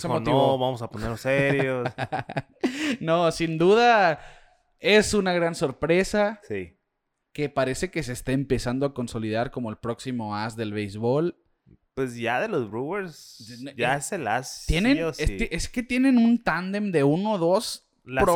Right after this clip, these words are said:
Speaker 2: semana, la semana pasada decía, teníamos la duda todavía de que
Speaker 1: Sí.
Speaker 2: será o no será, pero yo digo que sí, ya.
Speaker 1: Sí, yo también. Tiene cuarenta ponches en fila sin dar base por bola. Eso es un récord de las Grandes Ligas para un abridor,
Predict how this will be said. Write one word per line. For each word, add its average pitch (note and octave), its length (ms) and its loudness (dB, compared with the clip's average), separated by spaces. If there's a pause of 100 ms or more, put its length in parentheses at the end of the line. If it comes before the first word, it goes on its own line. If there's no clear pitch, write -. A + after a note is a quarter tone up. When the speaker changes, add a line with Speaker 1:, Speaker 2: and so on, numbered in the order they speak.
(100)
Speaker 2:
semana, D#3 260 0
la C#3+ 120 -4
semana F3 280 -4
pasada F3 260 -4
decía, B2+ 440 -8
teníamos C3+ 380 -6
la A2 120 -4
duda A2 220 -6
todavía G2 460 -8
de F#2 80 -6
que C#3 160 -6
Speaker 1:
Sí. C#3+ 120 -10
Speaker 2:
será C3+ 360 -8
o D#3 40 -12
no D3+ 100 -12
será, A2 360 -10
pero G#2 140 -12
yo A#2+ 80 -8
digo E3 220 -10
que - 100 -14
sí, - 320 -18
ya. - 140 -16
Speaker 1:
Sí, G3 340 -2
yo F3+ 120 0
también. A2 480 -6 (840)
Tiene C4+ 540 4 (160)
cuarenta A3 500 4
ponches G3 400 -2
en C#3 120 -6
fila G#3+ 300 -2
sin C#3+ 220 -8
dar F3 380 0
base C#3+ 260 -6
por A2 220 -12
bola. C#2+ 320 -18 (240)
Eso G#3 280 2
es - 100 -6
un D3+ 120 -2
récord F#3 340 2
de D3 80 -2
las A#2 140 -6
Grandes C#3 300 -6
Ligas D3+ 260 -4
para A#2 300 -4
un C3+ 180 -2
abridor, G#2+ 440 -6